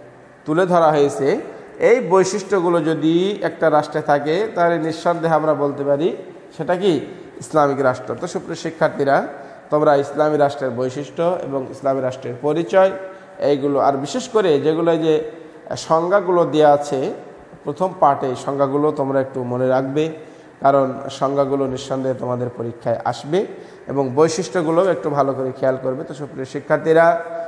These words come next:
তোমরা সকলে ভালো থেকো। আর সবথেকে বড় ব্যাপার হলো, আহ, গোটা বিশ্বের এই, বিশেষ করে যে মহামারীর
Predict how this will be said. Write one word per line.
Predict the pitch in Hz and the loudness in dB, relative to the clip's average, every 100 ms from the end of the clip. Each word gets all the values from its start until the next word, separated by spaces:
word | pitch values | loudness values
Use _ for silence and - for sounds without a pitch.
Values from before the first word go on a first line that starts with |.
| - | -8
তোমরা | - 139 | -2 0
সকলে | 139 147 143 131 | 2 0 -2 -4
ভালো | 120 127 123 | 0 0 0
থেকো। | 131 131 160 180 - - - - | -2 -2 -2 -2 -8 -16 -18 -2
আর | - | 0
সবথেকে | 131 202 202 196 | 0 -4 -6 -4
বড় | 175 165 | 0 0
ব্যাপার | 156 135 156 | 0 0 0
হলো, | 147 139 131 127 - - - - - | 2 2 0 -2 -12 -18 -20 -20 -4
আহ, | 123 127 | 0 2
গোটা | 120 139 131 | 0 -2 -2
বিশ্বের | 123 - - 135 | -4 -6 -2 0
এই, | 127 120 110 - - - - - - | 0 -2 -6 -10 -18 -20 -20 -20 -18
বিশেষ | - 123 131 - | -14 -12 -12 -8
করে | 127 120 | -6 -4
যে | 120 117 | -4 -6
মহামারীর | 113 117 123 120 117 | -6 -6 -4 -4 -6